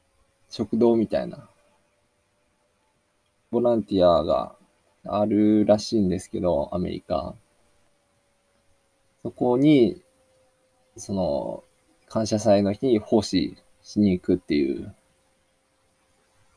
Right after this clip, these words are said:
流れなんですよね。そしたらその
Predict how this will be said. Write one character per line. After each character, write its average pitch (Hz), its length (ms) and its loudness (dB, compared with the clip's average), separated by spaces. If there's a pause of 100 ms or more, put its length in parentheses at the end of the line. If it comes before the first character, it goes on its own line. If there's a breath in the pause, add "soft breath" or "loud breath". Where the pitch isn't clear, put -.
(540)
流 101 80 -6 (220)
れ 92 80 0
な 80 120 -2
ん 80 60 -6
で 98 100 -12
す - 140 -12
よ 82 60 -8
ね。 - 100 -10
そ 113 140 -4
し - 100 -10
た 117 80 6
ら 107 100 6
そ 107 140 -2
の 104 320 4